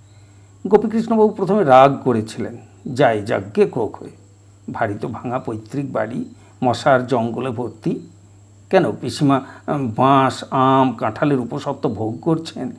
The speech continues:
চৌকিদারি ট্যাক্সটা তিনি দিতে পারেন না? আমার ঘাড়ে কেন চাপিয়েছেন? আমি কি সেখানে বাস করি?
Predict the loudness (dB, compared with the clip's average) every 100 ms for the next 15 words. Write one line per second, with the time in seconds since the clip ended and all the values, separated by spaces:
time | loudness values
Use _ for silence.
0 | -16 -14 2 4 6 6 4 4 0 -2
1 | 0 0 2 2 0 0 4 6 6 4
2 | 0 -12 -20 -20 -20 -20 -20 -4 4 4
3 | 6 4 4 2 2 -2 -4 -8 -12 -14
4 | -12 0 4 4 4 0 -2 -6 -4 -2
5 | 0 -2 0 4 6 6